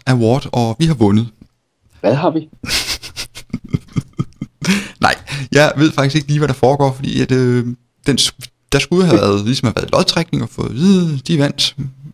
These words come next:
Speaker 1: i, øh, og det var så selvfølgelig os, der vandt.
Speaker 2: Ja.
Speaker 1: Men, øh, der er ikke rigtig sket noget, fordi,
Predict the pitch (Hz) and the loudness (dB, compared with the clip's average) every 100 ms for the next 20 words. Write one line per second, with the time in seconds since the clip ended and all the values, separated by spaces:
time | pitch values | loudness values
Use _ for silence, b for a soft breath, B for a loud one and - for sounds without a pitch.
0 | _ - 113 107 _ - - - - _ | _ -4 -4 -6 _ -20 -16 -16 -16 _
1 | - - 113 113 113 104 101 - 107 113 | -20 -6 -4 0 0 0 -2 -4 -2 0
2 | 123 123 107 - _ - - - _ B | 0 -2 -4 -6 _ -6 -6 -12 _ B
3 | B B B - 104 - - 120 120 117 | B B B -8 -8 -8 0 2 2 0
4 | - - 123 143 175 151 - - 233 - | -8 -2 0 0 -2 0 0 -2 -6 -10
5 | - - - 151 131 156 208 208 185 170 | -16 -16 -12 -2 2 4 4 2 0 -2
6 | - - 156 - 151 175 - - - | -6 -10 -14 -4 -2 0 -2 -6 -18